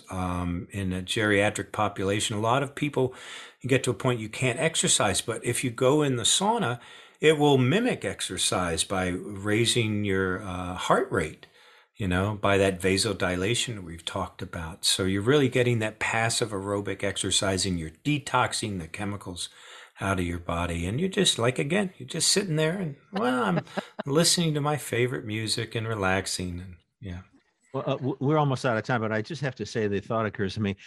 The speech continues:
Speaker 2: If we could ha-, have kids as they're growing up, just have that be part of, "Well, we had a sauna at home, and I, well, you know, I got in it after I played ball," and so forth.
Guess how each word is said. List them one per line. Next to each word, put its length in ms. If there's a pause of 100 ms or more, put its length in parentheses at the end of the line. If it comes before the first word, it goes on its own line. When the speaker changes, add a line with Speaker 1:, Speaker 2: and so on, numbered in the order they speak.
(440)
Speaker 2:
If 200
we 200
could 360
ha-, 360 (100)
have 220
kids 560 (480)
as 160
they're 120
growing 340
up, 200 (100)
just 240
have 200
that 220
be 120
part 360
of, 160 (100)
"Well, 220
we 80
had 140
a 40
sauna 360
at 140
home, 380 (380)
and 140
I, 160
well, 180
you 60
know, 120
I 60
got 200
in 140
it 180
after 280
I 120
played 280
ball," 460
and 360
so 200
forth. 260